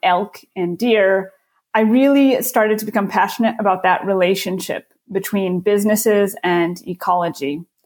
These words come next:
And I took a winding route to get here. I spent time in other parts of the business, in sales, in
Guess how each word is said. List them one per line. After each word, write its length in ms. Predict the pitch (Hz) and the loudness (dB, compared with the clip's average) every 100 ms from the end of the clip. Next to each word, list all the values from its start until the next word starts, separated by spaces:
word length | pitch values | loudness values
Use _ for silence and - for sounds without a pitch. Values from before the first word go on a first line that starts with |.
| _ _ _ | _ _ _
And 220 | - 220 208 | 0 2 2
I 60 | |
took 200 | 226 302 | 0 0
a 60 | 277 | 2
winding 400 | 233 233 254 247 | 2 2 2 2
route 260 | 233 240 | 2 0
to 80 | - | 0
get 180 | 233 247 | 0 0
here. 280 | 277 285 285 | 2 2 2
I 100 | 185 | 0
spent 380 | 180 214 202 - | -2 -4 -4 -6
time 340 | 214 214 214 | -2 0 0
in 80 | 202 | 0
other 180 | 214 226 | 2 2
parts 260 | 233 226 | 0 -2
of 40 | - | -2
the 80 | |
business, 680 | 226 220 214 226 233 233 - | 0 2 2 2 0 -2 -12
in 180 | 190 175 | -14 -10
sales, 600 | - 208 208 202 196 202 | -2 2 4 2 0 -8
in 160 | - | -12